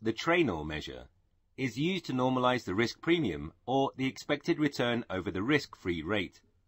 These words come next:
This is done by dividing the premium with the beta of the portfolio. This implies that we now have the premium that is independent of the portfolio risk. This means that we can compare two portfolios' performances,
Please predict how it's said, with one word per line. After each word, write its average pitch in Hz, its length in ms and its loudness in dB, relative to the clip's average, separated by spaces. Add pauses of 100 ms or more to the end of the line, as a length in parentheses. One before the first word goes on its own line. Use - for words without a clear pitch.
(580)
This 175 180 2
is 175 120 4
done 139 280 4
by 98 160 4
dividing 127 480 4
the 95 80 -2
premium 92 560 0 (100)
with 117 140 -2
the 147 100 6
beta 147 540 -2
of 135 340 4
the 151 100 0
portfolio. 95 760 -2 (420)
This 143 180 2
implies 120 540 2
that 107 220 -2
we 120 100 0
now 147 240 4
have 120 320 2
the 90 80 -8
premium 143 640 2
that 123 180 0
is 127 280 2
independent 113 720 0
of 98 80 -6
the 104 80 -6
portfolio 135 640 2
risk. 87 420 -6 (840)
This 139 200 0
means 160 320 2
that 113 160 -2
we 120 80 -4
can 117 200 -2
compare 139 380 2
two 185 280 -4
portfolios' 123 680 0
performances, 104 800 -2